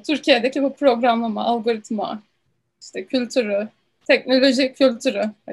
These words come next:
Çünkü aslında algoritma bunun çok önemli bir tabanı diyebiliriz. Onun, e, artmasına ön ayak olan bir takım girişimler oldu işte. Ve inziva şu an bunu alıp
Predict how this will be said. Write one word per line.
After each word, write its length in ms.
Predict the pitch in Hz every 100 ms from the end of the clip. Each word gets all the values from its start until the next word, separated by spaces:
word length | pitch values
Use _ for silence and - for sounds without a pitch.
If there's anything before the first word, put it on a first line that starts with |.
| -
Çünkü 260 | 247 262
aslında 300 | 240 233 269
algoritma 520 | 247 240 269 262 254 240
bunun 180 | 247
çok 220 | 262 294 262
önemli 440 | - 233 226 247 214
bir 160 | 190 -
tabanı 400 | 269 214 208 208 - _ -
diyebiliriz. 540 | 220 - 220 233 311 _ _ - _ _ _ _ -
Onun, 460 | 214 226 254 247
e, 20 |
artmasına 840 | - 220 208 262 262 254 247 277 285
ön 140 | 254
ayak 220 | 254 254 254
olan 300 | 233 285 277
bir 80 | 233
takım 300 | 220 208 233
girişimler 520 | 247 269 269 233 233
oldu 340 | - 208 214 208
işte. 240 | - - 381 _ _ _ -
Ve 80 | 277
inziva 400 | 302 311 349 370
şu 200 | 359 285
an 220 | 262 302
bunu 260 | 269 269 -
alıp 360 | 254 285 311